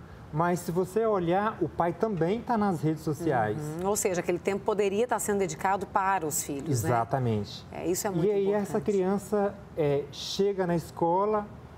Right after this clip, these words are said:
Speaker 1: é uma criança, é, que acaba se tornando agressiva.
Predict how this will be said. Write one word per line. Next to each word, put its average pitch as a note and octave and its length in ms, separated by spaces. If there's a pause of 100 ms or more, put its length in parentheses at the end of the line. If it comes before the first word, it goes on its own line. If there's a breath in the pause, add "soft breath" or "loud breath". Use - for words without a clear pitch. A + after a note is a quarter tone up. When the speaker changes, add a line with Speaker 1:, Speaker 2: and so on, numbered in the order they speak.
(180)
Speaker 1:
é E3 80
uma F3 160
criança, D3+ 800
é, A#2+ 560 (160)
que - 100
acaba D3 440
se - 120
tornando B2+ 600 (320 loud breath)
agressiva. F3+ 880